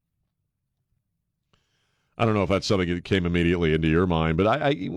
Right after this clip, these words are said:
I am starting to notice more and more when people have, especially these young people who, and I think th-, three or four folks yesterday we learned, uh, had, uh,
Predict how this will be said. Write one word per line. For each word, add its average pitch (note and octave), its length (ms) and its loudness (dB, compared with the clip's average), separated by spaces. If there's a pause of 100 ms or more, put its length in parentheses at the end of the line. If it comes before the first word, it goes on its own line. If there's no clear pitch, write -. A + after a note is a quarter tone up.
(160)
I D#3 140 -2
am D3+ 220 -2
starting G#2+ 320 -2
to G2 100 -2
notice F#2+ 800 -4
more F2+ 340 2
and E2 100 0
more D#2+ 480 2
when D#2 460 -2
people D2 520 -4
have, D2+ 440 -2 (960)
especially B2+ 280 -2
these F2 220 0
young F2 220 0
people D#2+ 260 -2
who, E2 120 0
and F2 100 -2
I F#2+ 60 -4
think A#2+ 240 -10
th-, - 220 -16
three A#2 220 -2
or F2 60 -2
four G#2 400 0
folks E2+ 460 -4
yesterday D#2+ 400 -2
we D#2 180 0
learned, D2+ 400 -2
uh, D2+ 380 -2
had, D#2+ 240 -4
uh, C#2 200 -8